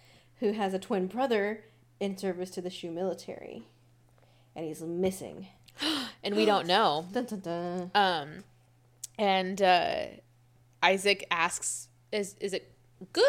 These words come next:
Speaker 2: that, that he's missing, or is that, like, like, a bad thing?"
Speaker 1: Mm-hmm.
Speaker 2: Um,
Speaker 1: It's more like, it depends on your perspective.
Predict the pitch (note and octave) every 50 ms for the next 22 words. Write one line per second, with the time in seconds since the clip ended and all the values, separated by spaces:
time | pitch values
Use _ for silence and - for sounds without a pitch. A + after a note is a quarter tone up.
0 | C#5+ C#5 C#5 - - C5+ C5+ C#5 C#5 - - C5 B4+ C5+ C5+ C5+ C5+ C#5 C5+ C5
1 | - - C5 B4 B4 F#4+ D#4 B3+ B3 G3 A3 A3+ - - - - F#3+ F#3 E3 D#3+
2 | - - - F#4 G#4+ A#4 A#4 A#4 A4+ A#4 A#4 A#4 - A#4 A#4 A#4 A#4 A4+ A4+ A4+
3 | A4+ A4+ A4 A4 A4 G#4+ G#4+ - - - - - - - - C#4+ C4+ - - -
4 | - A#3 B3 A3+ G#3+ G3 F#3+ F3+ E3+ A#3 - - - C4+ B3 A#3 B3 A3 A3+ A#3
5 | A3+ B3 B3+ C4+ C4+ C#4 C#4 - G#4 E4 F#4+ G4+ D#4 D4+ D#4 - F#4+ G4 - -
6 | - - - A#3+ G3 F3+